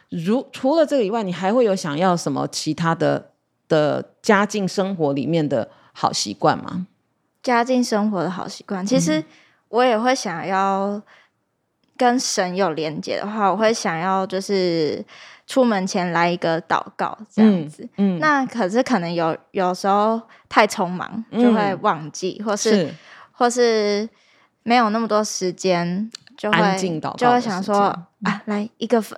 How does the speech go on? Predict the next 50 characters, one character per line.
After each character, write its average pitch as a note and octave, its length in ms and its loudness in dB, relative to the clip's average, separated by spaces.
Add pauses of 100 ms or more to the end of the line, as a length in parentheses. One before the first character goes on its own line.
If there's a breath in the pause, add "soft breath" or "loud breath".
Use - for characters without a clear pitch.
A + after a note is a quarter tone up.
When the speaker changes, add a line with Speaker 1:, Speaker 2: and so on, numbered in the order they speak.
(100)
Speaker 2:
一 B3+ 80 -4
分 A3 240 2
钟 G#3 180 2
好 G3 180 0
了， F#2+ 140 -4
Speaker 1:
嗯。 A3 160 -10
Speaker 2:
就 G#3+ 160 2
赶 F3 180 -2
快 G3+ 160 0
结 D3+ 280 -2
束。” F3+ 280 -4
这 - 140 -6
样 F3+ 220 -2
子。 F3+ 120 -4
Speaker 1:
嗯。 E3+ 400 -2 (160)
Speaker 2:
嗯。 F#3 320 -8 (140 loud breath)
Speaker 1:
那， B3 180 -2 (140)
但 C#4+ 180 4
是 C#4 60 -2
我 A3+ 120 2
们 F3+ 140 -2
如 G#3 80 0
果 A3 120 2
真 G#3+ 180 -2
的 G3+ 100 0
祷 D3+ 120 -2
告 F3+ 120 2
一 G3 120 0
分 F3+ 200 0
钟 F3 180 -2
的 E3+ 40 -4
时 E3 80 -6
候， D#3 180 -2 (160)
照 B3 200 6
以 D3 160 -4
前 D3+ 220 -2
我 C#3 200 2
自 F#3+ 180 -2
己 C#3+ 160 0
的 C3 120 2
经 E3 320 -2
验， D3+ 120 0
我 C3+ 80 -4
们 D3+ 140 -2
就 F#3+ 100 -4
会 F#3 80 0
有 B2+ 60 0
罪 D#3+ 220 4
恶 D3 100 4
感。 - 240 -10